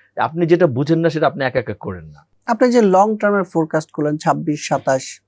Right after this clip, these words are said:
Speaker 2: আপনাদের তো শর্ট টার্মের ফোরকাস্টও থাকে। এই ইলেকশনের আগ মুহূর্তে আসলে মার্কেটে কোনো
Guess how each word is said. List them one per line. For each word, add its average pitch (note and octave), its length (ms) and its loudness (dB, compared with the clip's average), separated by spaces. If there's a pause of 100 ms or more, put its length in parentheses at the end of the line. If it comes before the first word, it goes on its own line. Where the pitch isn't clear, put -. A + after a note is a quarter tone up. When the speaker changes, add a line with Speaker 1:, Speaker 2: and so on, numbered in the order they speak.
Speaker 2:
আপনাদের G3+ 400 0
তো G#3+ 120 -6
শর্ট E3+ 360 0
টার্মের E3 240 2
ফোরকাস্টও - 520 -8
থাকে। D3 260 -12 (280)
এই A#3+ 180 4
ইলেকশনের G#3+ 560 2
আগ E3 220 4
মুহূর্তে F3+ 440 -2
আসলে F3 240 0
মার্কেটে D#3 460 0
কোনো D#3+ 220 2